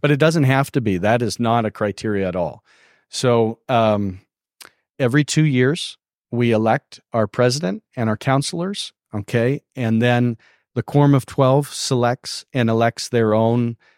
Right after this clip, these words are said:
uh, Quorum of Twelve president within their body. So, um, at this time, we made a change a few years ago where the president would serve two years up to a total of eight.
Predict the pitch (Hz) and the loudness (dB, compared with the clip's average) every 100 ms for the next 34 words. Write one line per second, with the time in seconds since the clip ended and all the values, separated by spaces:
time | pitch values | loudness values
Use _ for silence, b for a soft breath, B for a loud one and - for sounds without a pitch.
0 | _ - 110 107 - 127 117 - 120 110 | _ -4 -2 -2 -2 0 0 -2 0 0
1 | 98 - 110 98 87 82 95 92 110 98 | 0 -2 -2 -2 -6 -8 -10 -4 -2 -2
2 | 90 78 62 64 - _ _ - - 107 | -2 -4 -6 -10 -20 _ _ -6 0 0
3 | 98 92 b b b - 113 107 104 98 | 0 -4 b b b -2 0 0 -2 -6
4 | - _ _ 123 107 - 160 - - 151 | -12 _ _ -4 -4 0 0 0 -2 0
5 | 156 190 175 - 131 123 123 127 127 120 | 0 -2 -8 -6 0 0 0 0 0 -2
6 | - 131 143 147 135 - 135 127 131 135 | -2 0 0 0 -4 -2 0 2 0 0
7 | 139 139 175 - _ _ _ _ 117 127 | -2 -2 -4 -10 _ _ _ _ -4 2
8 | 123 120 120 120 120 117 - 127 123 123 | 2 2 0 -4 -2 -4 0 0 0 0
9 | 131 127 123 113 - - 123 123 117 - | -4 -4 -4 -4 -4 -2 -2 0 -2 -8
10 | - 139 131 123 131 135 127 - 123 - | -4 -2 0 2 2 2 -2 -2 -4 -2
11 | 135 120 - 127 123 117 107 123 143 180 | -2 -2 -2 -2 0 0 -2 0 0 -2
12 | - | -10